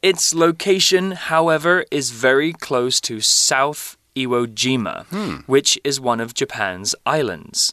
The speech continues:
Speaker 2: Interesting. Of course, we've heard of Iwo Jima. It was a famous battle site during World War Two.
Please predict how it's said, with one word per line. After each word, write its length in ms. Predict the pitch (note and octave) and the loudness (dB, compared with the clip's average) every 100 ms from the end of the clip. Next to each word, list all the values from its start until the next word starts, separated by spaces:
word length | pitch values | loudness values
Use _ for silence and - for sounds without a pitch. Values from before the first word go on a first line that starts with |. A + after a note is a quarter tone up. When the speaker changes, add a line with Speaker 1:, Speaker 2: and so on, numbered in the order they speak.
| - - | -6 -14
Speaker 2:
Interesting. 600 | D#3 - C3+ - E2 E2 | -12 -8 -6 -4 -4 -4
Of 80 | |
course, 240 | - C#3 - | 0 2 2
we've 160 | A2+ | -4
heard 200 | - A#3+ | 0 2
of 140 | A3 A#2+ - | 2 0 -2
Iwo 240 | C#3 C3 | 2 2
Jima. 440 | G#2 D#3+ G3 C3 | 2 2 4 2
It 40 | D#3+ | 2
was 160 | C#3 | 0
a 60 | A2 | -4
famous 480 | - - C#3 C3 - | -4 -2 0 0 -4
battle 440 | E2 A2+ E3+ F3 | -2 -2 0 0
site 380 | - G2 D#2+ - | 0 0 -2 -4
during 380 | - G2 F#2+ F2 | -6 -4 -4 -4
World 320 | G#2 A2+ A2 | 0 0 0
War 280 | G2+ G2+ G2 | -2 -2 -2
Two. 440 | - B3 D3+ D#2 | -2 -2 -2 -4